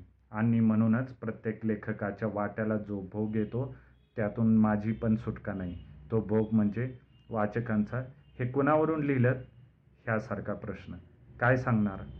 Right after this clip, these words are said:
कसं सांगणार? कधी कधी सांगावंसं वाटतं, जे प्रत्यक्ष बघतो, अनुभवतो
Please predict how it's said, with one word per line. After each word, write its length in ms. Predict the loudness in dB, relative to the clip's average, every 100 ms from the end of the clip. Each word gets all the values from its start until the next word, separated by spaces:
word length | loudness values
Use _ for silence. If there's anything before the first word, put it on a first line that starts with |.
| -14 -12 -10 0
कसं 240 | 0 2
सांगणार? 420 | 0 2 0 -2 -8 -16 -20 _ _
कधी 220 | -4 -2 0
कधी 220 | 0 0
सांगावंसं 560 | 0 2 4 2 2
वाटतं, 320 | 0 0 -2 -4
जे 160 | 0
प्रत्यक्ष 540 | 0 -2 -2 -4 -4 -4
बघतो, 420 | -4 -6 -4 -2
अनुभवतो 800 | 2 2 2 0 -2 -4 -6